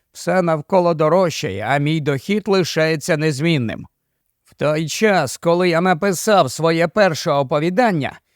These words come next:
я міг взяти ті п'ять центів, в які ти оцінюєш кожне моє слово, і купити шоколадний батончик. Скажи,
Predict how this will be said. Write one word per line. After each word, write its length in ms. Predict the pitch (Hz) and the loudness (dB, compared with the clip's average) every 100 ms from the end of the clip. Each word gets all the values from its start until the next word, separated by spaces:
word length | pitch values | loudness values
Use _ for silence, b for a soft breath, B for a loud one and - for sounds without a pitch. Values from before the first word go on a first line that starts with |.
| _ | _
я 240 | - 269 277 | -4 -2 0
міг 340 | 262 277 170 | 0 0 -2
взяти 580 | 139 143 240 214 - 165 | -4 0 2 2 2 -4
ті 220 | 139 175 | -2 -4
п'ять 420 | 151 170 202 185 | -2 2 4 2
центів, 640 | - 240 226 196 160 147 135 | 0 -2 0 0 -2 -4 -2
в 60 | |
які 340 | 175 185 - 190 | 0 0 0 0
ти 140 | 190 | 2
оцінюєш 680 | 185 190 - 214 147 135 143 | 0 0 0 0 0 -2 -4
кожне 440 | - 185 196 160 156 | 0 2 2 0 -2
моє 260 | 165 180 | 0 0
слово, 520 | 165 202 240 202 92 - _ _ _ | -2 0 0 0 -2 -6 _ _ _
і 160 | - 262 | -2 0
купити 680 | - 240 - 226 247 240 233 | 2 0 2 0 2 0 0
шоколадний 720 | - 180 180 156 180 185 202 | 0 0 2 4 4 4 2
батончик. 760 | 190 190 226 151 123 120 - _ _ _ _ _ | 0 2 2 0 -4 -8 -12 _ _ _ _ _
Скажи, 720 | - - - 233 185 104 - | -14 -6 -4 -2 -2 -4 -6